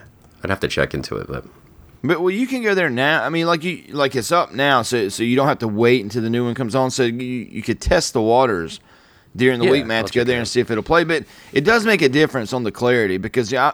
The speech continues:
Speaker 2: you know, last night when we got back, I started watching it, and I was like, "You know what?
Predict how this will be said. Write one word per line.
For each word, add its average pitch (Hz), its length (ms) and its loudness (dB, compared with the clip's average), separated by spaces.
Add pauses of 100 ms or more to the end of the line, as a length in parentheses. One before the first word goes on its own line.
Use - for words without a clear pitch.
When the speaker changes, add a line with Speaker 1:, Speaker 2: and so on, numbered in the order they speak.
(100)
Speaker 2:
you 143 140 -4
know, 127 160 0 (460)
last 180 320 0
night 185 160 2
when 151 200 0
we 151 80 0
got 151 180 2
back, 139 260 2
I 123 40 -2
started 151 320 0
watching 143 400 0
it, 131 320 -4
and 117 140 -4
I 127 60 2
was 120 100 -4
like, 107 160 -6
"You 135 60 -2
know 147 100 0
what? 143 200 2